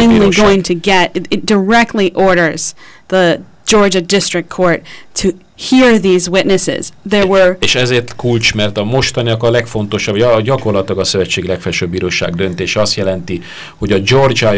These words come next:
Speaker 2: állambeli helyi bíróság kötelező ezeket a bizonyos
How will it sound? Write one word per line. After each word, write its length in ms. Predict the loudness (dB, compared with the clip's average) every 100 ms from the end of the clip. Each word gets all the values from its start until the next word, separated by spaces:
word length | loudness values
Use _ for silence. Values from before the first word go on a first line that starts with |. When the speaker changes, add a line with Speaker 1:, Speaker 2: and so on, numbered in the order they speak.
| 0
Speaker 2:
állambeli 760 | -2 0 0 0 0 0 -4 -6
helyi 260 | -2 0 0
bíróság 600 | 0 0 0 -2 -4 -2
kötelező 720 | 0 0 -2 0 -2 -2 -2
ezeket 420 | -2 -4 -6 -6
a 60 | -6
bizonyos 580 | -4 -2 -2 -2 -4